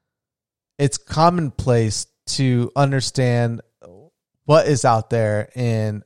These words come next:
our means to go and venture forth into space. Uh, this guy, Ished, is, is credible not only because of the fact that he was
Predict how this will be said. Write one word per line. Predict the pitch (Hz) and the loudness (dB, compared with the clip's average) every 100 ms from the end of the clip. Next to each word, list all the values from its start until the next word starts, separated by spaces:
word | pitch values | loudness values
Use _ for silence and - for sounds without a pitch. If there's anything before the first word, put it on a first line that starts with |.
| _ | _
our | 131 120 117 | 0 2 2
means | 127 131 127 - | 0 -2 -2 -6
to | - 127 | -4 -4
go | - 120 123 120 | 0 2 2 0
and | 123 120 110 98 | -4 -4 -4 -4
venture | 120 117 - | -4 -4 -8
forth | - - 123 104 | -10 -4 -2 -2
into | 107 98 107 | -6 -8 -8
space. | - 127 113 104 101 - - _ _ _ _ _ _ _ _ _ _ _ _ _ _ _ _ _ _ _ _ _ _ _ _ _ | -4 -2 -2 -2 -4 -6 -8 _ _ _ _ _ _ _ _ _ _ _ _ _ _ _ _ _ _ _ _ _ _ _ _ _
Uh, | 143 127 110 104 - - - | -6 -4 -4 -8 -16 -20 -2
this | 156 170 - | 0 0 -2
guy, | - - 143 202 190 127 117 113 113 131 _ _ _ _ _ _ _ _ _ _ _ _ _ _ _ _ _ | -4 2 4 6 4 4 2 -2 -4 -6 _ _ _ _ _ _ _ _ _ _ _ _ _ _ _ _ _
Ished, | 143 135 - 156 160 139 120 113 - _ _ _ _ _ _ _ _ _ | -2 -2 2 6 8 6 4 2 -6 _ _ _ _ _ _ _ _ _
is, | 151 151 139 | 2 4 2
is | - 151 143 | -2 -2 -2
credible | - 208 214 202 180 | -2 0 0 0 0
not | 208 262 | 0 0
only | 262 254 | 0 -2
because | 214 - 175 | -4 -2 -2
of | - 147 | 0 -2
the | |
fact | - 151 139 | 2 0 2
that | 135 | -4
he | - 156 143 | -4 -2 -2
was | 113 139 147 147 139 131 - | 2 4 8 8 6 2 -4